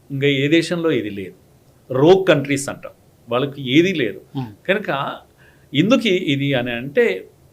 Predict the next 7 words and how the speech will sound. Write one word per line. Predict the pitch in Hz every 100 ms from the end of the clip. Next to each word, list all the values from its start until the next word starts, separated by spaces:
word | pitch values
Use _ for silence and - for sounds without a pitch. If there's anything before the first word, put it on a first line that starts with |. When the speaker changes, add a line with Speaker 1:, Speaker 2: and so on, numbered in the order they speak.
| _ _ _ 165
Speaker 1:
ఒక, | 151 170 151 131 143
ఆ, | 131 127 123 123 120 120 - - 139
రెండు | 156 143
రోజుల | 143 214 226
తర్వాత | 143 127 123 127 98 107 302 - _ _ _ _ - 156 170 -
ఈ | 156 151
ఎన్నికలు | 156 196 208 180